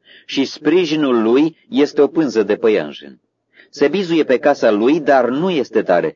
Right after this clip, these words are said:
se prinde de ea, dar nu ține. Cum dă soarele, înverzește. Își întinde ramurile peste grădina sa. Își împletește rădăcinile printre pietre, pătrunde până în ziduri. Dar dacă îl smulgi din locul în care stă,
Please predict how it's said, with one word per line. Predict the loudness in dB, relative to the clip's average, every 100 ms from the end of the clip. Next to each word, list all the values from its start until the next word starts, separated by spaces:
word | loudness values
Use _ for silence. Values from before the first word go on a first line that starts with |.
| -12
se | -2 -2
prinde | 0 -2 0 0
de | 2
ea, | 2 2
dar | 0 -2
nu | -2
ține. | -4 -6 -8 -10 _ _ _ _ _ _ _ _
Cum | -4 -4 0
dă | -2
soarele, | 0 0 2 2 0
înverzește. | -2 0 -2 -2 -6 -8 -16 -18 _ _ _
Își | -2 0
întinde | -2 -2 0 2
ramurile | 2 0 0 2 2
peste | 2 0 0
grădina | 2 0 0 -2 -2
sa. | -2 -2 -4 _ _ -20 _
Își | 0 2 2
împletește | -2 -2 0 0 2 2
rădăcinile | 2 0 -2 -2 0 0
printre | 2 -2 -2 -4
pietre, | 0 -2 -2 -6 -6 -16 -4
pătrunde | 0 0 0 0
până | 0 0
în | -2
ziduri. | -2 -4 -2 -6 -8 _ _ _ _ _ _ _ _ _
Dar | -4 -2
dacă | -2 -2
îl | -4
smulgi | -4 -4 -2 -2 -6
din | -8 -4
locul | -2 -2 -2 -2
în | -2
care | -4 -4
stă, | -4 -6 -4 -4